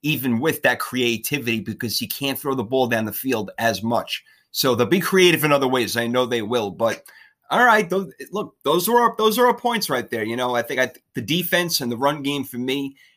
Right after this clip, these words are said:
and for you, it's like, yeah, we can trust this quarterback, no doubt. And I totally, totally contend to you guys,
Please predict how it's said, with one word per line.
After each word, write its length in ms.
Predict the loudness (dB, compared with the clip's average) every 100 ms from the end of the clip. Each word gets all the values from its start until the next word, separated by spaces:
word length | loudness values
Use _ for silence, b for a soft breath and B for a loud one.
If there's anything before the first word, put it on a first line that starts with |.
| _ -10
and 160 | -8
for 120 | -6 -2
you, 240 | 0 0
it's 160 | 0 0
like, 220 | 0 0
yeah, 180 | 0 0
we 200 | 0 -2
can 140 | -2
trust 340 | -2 0 0 -2
this 140 | -6
quarterback, 640 | 0 2 2 2 0 0 -8
no 260 | -8 -6 -2
doubt. 340 | 2 2 2 -2
And 260 | -6 -6 -10 b -6
I 200 | -4 -2
totally, 560 | -2 0 2 2 0 -2
totally 440 | -2 -4 -4 -6
contend 380 | -12 -12 -8 -8
to 100 | -6
you 160 | -4 -4
guys, 380 | -4 -4 -6